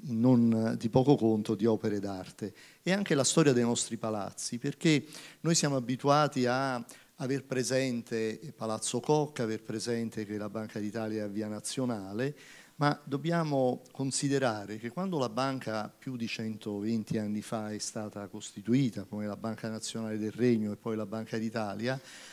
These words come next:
eh, si trovava in una fase storica nella quale bisognava dare al Paese un senso forte istituzionale di stabilità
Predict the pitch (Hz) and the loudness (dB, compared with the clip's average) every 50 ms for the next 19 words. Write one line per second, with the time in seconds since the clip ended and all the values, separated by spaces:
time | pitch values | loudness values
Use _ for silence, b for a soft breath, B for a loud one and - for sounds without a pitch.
0 | B B B B B B - - - - - 143 - 165 165 160 156 127 110 101 | B B B B B B -8 -6 -6 -4 -4 0 2 4 6 8 8 6 6 4
1 | 101 110 120 123 127 131 135 139 - - 147 135 - 156 156 - - 147 135 143 | 4 2 4 4 4 4 2 2 2 2 4 4 4 4 2 2 4 4 4 4
2 | 143 131 120 113 110 110 110 113 117 113 - 139 135 127 110 - B B B B | 4 4 2 0 0 -2 0 -2 -2 0 0 2 2 2 0 -2 B B B B
3 | B B - 135 143 139 - 170 160 147 139 131 127 123 117 113 120 113 113 107 | B B -6 -4 -4 -2 -2 0 0 2 2 2 4 4 4 4 4 4 2 2
4 | 107 110 113 120 123 127 - - 160 143 117 110 107 110 - - 143 143 139 135 | 2 2 4 4 4 2 2 2 2 4 4 2 2 0 0 0 0 0 0 0
5 | 123 - - 131 131 120 - - 117 - - 151 143 135 117 - - - - 120 | -2 -2 -2 -2 -2 -2 -2 -4 -4 0 2 4 4 4 2 0 -6 -6 -2 0
6 | 104 104 110 113 - - - 120 101 113 110 - - - 123 120 123 123 120 107 | 0 0 2 0 0 -2 -4 -6 -10 -10 -10 -10 -8 -6 -4 -4 -2 -2 -2 -4
7 | 101 101 101 101 110 127 - - - - 113 101 98 117 117 107 120 117 - 120 | -4 -6 -6 -6 -4 -2 -2 -2 -2 -4 -4 -4 -2 -4 -2 -2 -2 -2 0 0
8 | 101 90 90 95 113 127 131 | -2 -2 -2 -2 -2 -2 -2